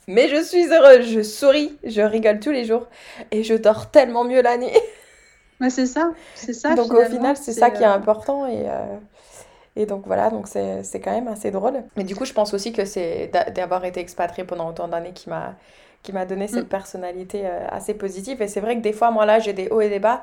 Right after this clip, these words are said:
Speaker 1: Si j'ai passé trop de temps avec des personnes qui ont cette négativité ou qui me posent trop de questions, qui, pour moi, n'ont, n'ont aucun intérêt dans nos conversations,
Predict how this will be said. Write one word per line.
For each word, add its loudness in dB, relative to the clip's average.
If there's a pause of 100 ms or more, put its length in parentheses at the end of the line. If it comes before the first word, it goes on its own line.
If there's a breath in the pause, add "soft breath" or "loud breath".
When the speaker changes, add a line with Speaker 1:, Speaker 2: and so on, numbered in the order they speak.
(360 loud breath)
Speaker 1:
Si -12
j'ai -2
passé 2
trop -4
de -8
temps -4
avec -4
des -2
personnes -6
qui -14
ont -8
cette -8
négativité -6
ou -6
qui -10
me -8
posent -8
trop -4
de -12
questions, -6 (340 loud breath)
qui, -10
pour -4
moi, 0
n'ont, -4
n'ont -2
aucun -2
intérêt -2
dans -4
nos -6
conversations, -6